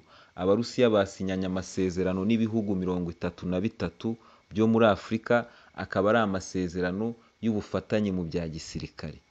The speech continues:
Ibihugu mirongo itatu na bitatu byo muri Afurika byasinyanye amasezerano mu bufatanye mu bya gisirikare n'Uburusiya. Icyo ni ikintu kiza gushimangira ko akato Abanyaburayi, Abanyamerika bashatse gushyiramo Uburusiya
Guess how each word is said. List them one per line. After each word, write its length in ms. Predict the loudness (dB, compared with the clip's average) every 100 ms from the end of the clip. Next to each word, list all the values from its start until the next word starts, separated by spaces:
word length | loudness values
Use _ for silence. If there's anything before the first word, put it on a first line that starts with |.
| _ _ _ _ _ _
Ibihugu 460 | -6 -4 -2 0 0
mirongo 300 | 0 -2 -4
itatu 300 | -4 -6 -4
na 100 | -4 -4
bitatu 420 | -2 -4 -4 -4
byo 160 | 0
muri 180 | 2 4
Afurika 460 | 2 0 -6 0 0 0 -8 -20 -6
byasinyanye 640 | 0 0 0 -4 -4 -2
amasezerano 680 | -2 -4 -2 -2 0 0 0
mu 100 | -2 -2
bufatanye 480 | -2 -2 2 2 2
mu 100 | 0
bya 180 | 0 0
gisirikare 640 | -2 -6 -8 -6 -6 -6 -8 _ _ -4
n'Uburusiya. 840 | -2 0 -2 -4 -8 -6 -4 -4 -8 _ _ _ _ _ _ _ _ _ _ _ -18
Icyo 180 | -2 2
ni 140 | 2
ikintu 320 | 2 2 0 0
kiza 280 | 0 4 4
gushimangira 800 | 2 0 0 2 2 2 0
ko 280 | 0 -6 -10 -12 -20 -14 -2
akato 800 | -2 0 6 8 6 4 -2 -2 -2
Abanyaburayi, 1000 | 0 0 0 -2 0 0 2 2 2 2 2
Abanyamerika 760 | 0 0 0 -2 -2 -2 0 2
bashatse 500 | 2 2 -4 -4 -6
gushyiramo 440 | -8 -4 -2 0 0
Uburusiya 600 | 0 -2 -4 -4 -2